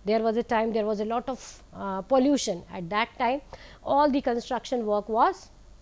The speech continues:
all the construction work was stopped. What was that? What was, it was the environment law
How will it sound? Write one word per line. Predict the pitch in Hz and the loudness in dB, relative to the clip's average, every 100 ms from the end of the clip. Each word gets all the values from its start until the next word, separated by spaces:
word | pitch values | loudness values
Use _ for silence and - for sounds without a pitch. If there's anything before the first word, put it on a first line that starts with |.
| - - | -20 -10
all | 208 247 | -2 0
the | 247 | 0
construction | 240 208 214 202 226 202 | -2 -2 -4 -6 -4 -2
work | 196 190 | -4 -4
was | 269 - - - | -6 -6 -14 -20
stopped. | - 208 165 151 - - - - - - 196 | -14 -10 -8 -10 -18 -20 -20 -20 -20 -16 -8
What | 196 202 | -6 0
was | 240 240 | 2 2
that? | 196 170 - - | 0 -4 -6 -6
What | 190 196 | -6 -4
was, | 214 | -4
it | 233 208 | -4 -2
was | 202 | -2
the | 196 | 0
environment | 185 175 175 202 220 202 | -2 -2 -4 -4 -6 -6
law | 175 170 170 | -6 -6 -8